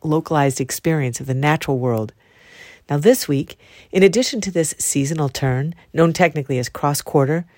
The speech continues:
the planet Jupiter will make its annual opposition with the sun, rising in the east as soon as the sun sets in the west.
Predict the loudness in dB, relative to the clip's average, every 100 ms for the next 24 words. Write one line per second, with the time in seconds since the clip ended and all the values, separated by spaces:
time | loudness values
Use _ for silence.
0 | -20 -20 -12 -10 -6 0 0 0 0 -2
1 | 0 -2 -2 -2 -2 -2 -2 -4 -6 -2
2 | -2 0 -2 -2 -2 0 0 0 -2 -4
3 | -6 -4 -2 0 0 -2 -10 -20 -20 -20
4 | _ -2 2 4 4 2 2 0 0 0
5 | -2 -10 -18 _ -6 -4 -2 -2 -2 -2
6 | -4 -2 -2 -2 0 0 0 -4 -6 -4
7 | -2 -2 -2 -6 -12